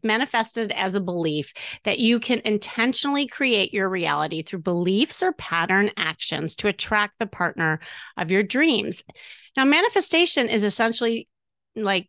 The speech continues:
taking a more intentional approach to life. That's how I look at it. You know, you look at behaviors, action, belief systems in your life, and then you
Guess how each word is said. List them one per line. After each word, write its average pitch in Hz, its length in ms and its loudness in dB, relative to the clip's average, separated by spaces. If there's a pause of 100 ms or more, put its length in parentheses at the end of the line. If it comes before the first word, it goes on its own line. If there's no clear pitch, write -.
(160)
taking 269 420 0
a - 40 2
more 202 400 6
intentional 190 640 -2
approach - 460 -6
to - 120 -6
life. 131 320 -2
That's 196 200 -2
how 160 100 0
I 143 140 2
look - 180 -4
at - 180 -2
it. - 140 -2 (500)
You 208 60 -2
know, 208 80 6
you 208 140 6
look 226 160 4
at 247 120 0
behaviors, 214 840 2
action, 196 720 -2
belief 190 420 0
systems 190 640 -2
in 175 100 -2
your 170 140 0
life, 160 300 0
and 196 120 -4
then 196 140 0
you 302 120 2